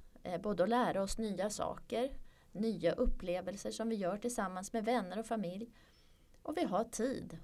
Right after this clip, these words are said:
och tänka kloka tankar och ha intressanta samtal. Vi ler mycket oftare när vi hälsar på alla vi möter. Idag ska jag ner på stan för att strosa runt lite.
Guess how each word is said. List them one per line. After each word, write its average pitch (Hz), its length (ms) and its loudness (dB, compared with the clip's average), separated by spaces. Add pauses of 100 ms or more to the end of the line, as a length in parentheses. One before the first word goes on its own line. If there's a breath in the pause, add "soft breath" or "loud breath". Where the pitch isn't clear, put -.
(220)
och 214 200 -6
tänka 190 460 -2
kloka 185 480 2
tankar 180 420 -2
och 175 160 0
ha - 240 -2
intressanta - 720 -6
samtal. - 600 -2 (2500 soft breath)
Vi 240 140 4
ler 240 460 4 (200)
mycket 247 280 2
oftare 233 500 6 (180)
när 254 120 2
vi 254 80 4
hälsar 247 500 2
på - 80 12
alla - 200 4
vi - 100 -2
möter. - 480 -8 (2000 soft breath)
Idag - 480 6
ska - 180 4
jag - 260 2
ner - 220 -4
på - 100 4
stan - 580 2 (180)
för 214 80 0
att 220 80 2
strosa - 540 0
runt - 380 -4
lite. - 340 -8